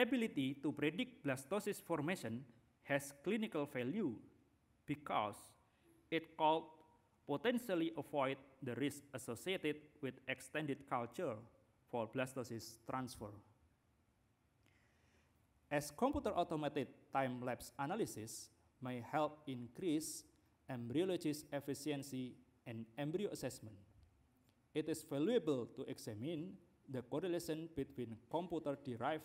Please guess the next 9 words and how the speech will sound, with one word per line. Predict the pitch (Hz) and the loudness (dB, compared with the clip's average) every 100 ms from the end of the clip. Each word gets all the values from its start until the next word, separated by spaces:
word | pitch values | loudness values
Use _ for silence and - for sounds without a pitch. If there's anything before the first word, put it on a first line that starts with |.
| - | -4
test | 123 120 - | -4 -4 -6
result | 127 113 131 170 - - - - _ _ - | -8 -4 0 -2 -4 -16 -20 -20 _ _ -6
and | 131 113 110 - - | -4 -4 -8 -6 -2
patient | 180 - 180 175 | -2 0 -2 -2
pregnancy | 160 147 135 127 147 143 165 - _ _ - | -4 -4 -4 -4 0 -2 -2 -12 _ _ -6
or | 123 113 - | -2 -2 -2
embryo | 156 139 170 190 | -2 0 2 2
implantation | 156 123 110 107 107 139 170 233 - - _ _ _ - | 0 -2 -6 -6 -6 -6 -4 -8 -12 -20 _ _ _ -2
in | 170 180 | -2 -2